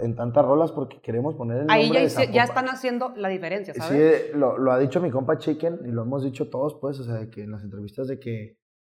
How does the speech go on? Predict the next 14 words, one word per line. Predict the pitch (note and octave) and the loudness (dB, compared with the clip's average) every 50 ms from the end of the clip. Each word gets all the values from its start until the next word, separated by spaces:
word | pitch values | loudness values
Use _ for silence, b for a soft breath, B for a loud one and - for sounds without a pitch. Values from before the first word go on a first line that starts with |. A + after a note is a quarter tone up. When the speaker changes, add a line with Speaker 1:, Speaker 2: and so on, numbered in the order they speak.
| _ _ _ | _ _ _
Speaker 1:
queremos | - B2+ B2 B2+ C3+ D#3+ F#3+ G3+ G3+ G3+ | -4 -2 0 0 2 2 2 2 2 0
que | - E3 C3+ G#2+ | -2 -2 -4 -2
cuando | - C3 C3 B2+ B2 | -6 -8 -6 -4 -4
digan | B2 B2+ C#3+ D#3+ D#3+ | -4 -4 -4 -4 -4
regional | F3 D#3 A2+ B2 A#2 A#2 B2 C#3+ | -4 -6 -4 -2 -2 -2 -2 -2
mexicano, | E3+ D#3+ D3 - - C3+ C#3+ E3 F3 E3+ - - | -2 -2 -4 -4 -4 -2 -2 0 -2 -2 -4 -10
no | C3+ C3 C3+ C#3 | -6 -4 -4 -2
nomás | C#3+ D3+ D#3+ D#3+ D#3+ D3 | -2 0 0 0 0 0
se | D3+ D#3 | -2 -4
fijen | D3 D#3+ D3+ - E3+ E3 D#3+ D#3 - _ _ _ _ | -2 -2 -2 -2 -4 -6 -6 -8 -12 _ _ _ _
los | G#2 A2+ A2 A2+ | -10 -10 -8 -8
ojos | A#2 A2+ C3 C#3 C#3 | -8 -8 -8 -10 -10
hacia, | C#3 A#2+ A#2+ A#2 G2+ | -10 -12 -12 -14 -16
hacia | G#2+ - A2 - _ | -16 -20 -20 -20 _